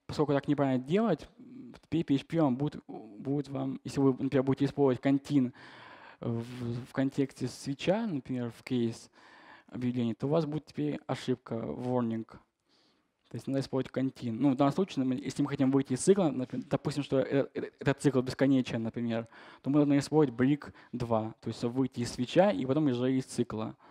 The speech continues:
То есть контин два, то есть тут, тут, то есть, т-, точнее, контин два тут не сраб-, больше не будет работать. То есть всегда надо использовать break в, в,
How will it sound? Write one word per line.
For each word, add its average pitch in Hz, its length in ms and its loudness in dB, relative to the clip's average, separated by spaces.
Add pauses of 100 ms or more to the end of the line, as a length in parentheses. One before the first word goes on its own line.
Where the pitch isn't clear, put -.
(800)
То 117 80 -4
есть - 340 -10
контин 139 400 4
два, 156 260 2
то 170 80 -2
есть 139 120 -4
тут, 127 160 -4
тут, 143 320 -8 (480)
то 127 120 -2
есть, 123 140 -4 (160)
т-, - 120 -8
точнее, - 380 -6
контин 135 360 2
два 156 140 4
тут 147 100 -4
не 135 80 0
сраб-, 135 280 0
больше 135 360 0
не 135 100 4
будет 131 240 2
работать. 113 560 -4 (280)
То 120 80 -6
есть - 200 -6
всегда 147 240 4
надо 139 120 4
использовать 131 380 -2
break 117 360 -4 (800)
в, 120 300 -8
в, - 180 -16